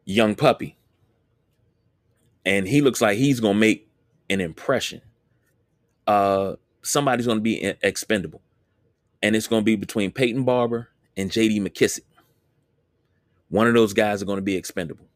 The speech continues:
'Cause I think they're gonna probably keep, now, if they do keep one, two, three, if they keep four, okay. That means Jonathan Williams probably go to the, uh, practice squad if he's eligible.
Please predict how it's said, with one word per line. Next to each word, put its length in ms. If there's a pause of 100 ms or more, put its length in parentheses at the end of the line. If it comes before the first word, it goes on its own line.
(140)
'Cause 140
I 60
think 200
they're 80
gonna 160
probably 320
keep, 380 (400)
now, 180
if 60
they 140
do 260
keep 420
one, 260
two, 240
three, 320
if 80
they 120
keep 240
four, 540
okay. 360 (200)
That 140
means 180
Jonathan 420
Williams 280
probably 280
go 160
to 360 (640)
the, 380
uh, 600 (2250)
practice 380
squad 280
if 120
he's 200
eligible. 520